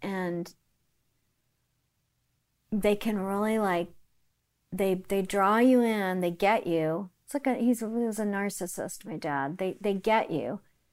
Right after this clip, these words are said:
they woo you, and they're perfect. And then once they have you where they want you, then they don't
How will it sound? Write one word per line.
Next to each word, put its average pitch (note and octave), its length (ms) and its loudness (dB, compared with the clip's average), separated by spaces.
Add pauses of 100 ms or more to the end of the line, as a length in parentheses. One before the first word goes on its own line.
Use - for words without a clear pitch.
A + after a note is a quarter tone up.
(640)
they G3 160 0
woo G#3+ 400 4
you, E3+ 360 2
and F#3 200 -4
they're F3 100 -2
perfect. - 880 -4 (420)
And G3+ 120 0
then A3+ 200 4
once A#3 240 2
they G3+ 100 0
have A#3+ 320 0
you A3+ 120 2
where G3 140 0
they F3 140 -2
want F#3 380 -2
you, D#3+ 320 -4 (760)
then G#3+ 200 2
they G#3+ 140 2
don't F#3+ 440 -4